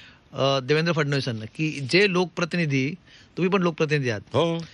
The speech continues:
Speaker 1: जे लोकप्रतिनिधी हा मुद्दा मांडतायत त्यांना सुरक्षा दिली जावी,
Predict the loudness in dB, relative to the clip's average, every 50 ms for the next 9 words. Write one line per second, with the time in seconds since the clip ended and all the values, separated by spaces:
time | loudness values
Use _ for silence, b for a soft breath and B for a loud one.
0 | B B B B 2 2 2 4 2 0 -2 -2 -2 -4 -4 -2 0 0 0 0
1 | 2 2 0 2 0 0 -2 -2 -2 0 0 0 0 0 -2 -2 0 -2 -2 -4
2 | -4 -2 -4 -2 -2 -2 -2 0 0 0 0 2 0 0 0 0 0 2 2 2
3 | 0 0 -2